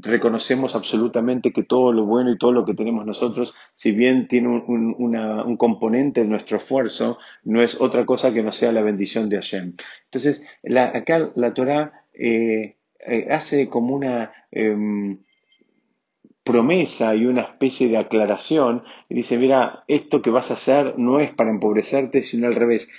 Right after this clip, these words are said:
para enriquecerte". ¿Por qué? Porque a, a partir de que la persona entra en un sistema, eh, donde se termina convirtiendo en un distribuidor, justamente Hashem después lo, lo, lo toma como distribuidor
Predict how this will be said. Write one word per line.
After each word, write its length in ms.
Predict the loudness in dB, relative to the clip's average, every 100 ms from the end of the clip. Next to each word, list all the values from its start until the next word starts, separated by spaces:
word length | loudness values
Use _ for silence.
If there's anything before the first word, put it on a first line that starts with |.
| -20 _
para 220 | -6 -4
enriquecerte". 1080 | -2 -4 -6 -4 -4 -2 2 2 0 -8 -12 -14 -20 _
¿Por 160 | -4 0
qué? 240 | 0 0
Porque 240 | 0 0 -2
a, 120 | -4
a 140 | -6 -4
partir 340 | -4 -2 2
de 140 | 2
que 60 | 2
la 100 | -2
persona 400 | -4 -6 -4 -4 -2
entra 320 | -2 -2 -2
en 100 | 0
un 140 | 0
sistema, 800 | -2 -6 -8 0 2 2 -2 -6 -8 -18 -20 -6
eh, 500 | 0 0 0 -4 -8
donde 360 | -4 -2 0 0
se 160 | -2
termina 340 | 0 0 0 0
convirtiendo 540 | 0 0 0 2 2
en 80 | 2
un 80 | 2
distribuidor, 720 | 0 0 0 2 2 0 -2 -12 _
justamente 580 | -8 0 0 2 0 0
Hashem 460 | 0 -2 -2 -2
después 340 | -4 0 2 2
lo, 360 | 2 2 2
lo, 400 | 2 2 2 0
lo 220 | 0 0
toma 340 | 2 0 0 -2
como 220 | -2 -2
distribuidor 680 | -2 -2 0 2 2 0 -2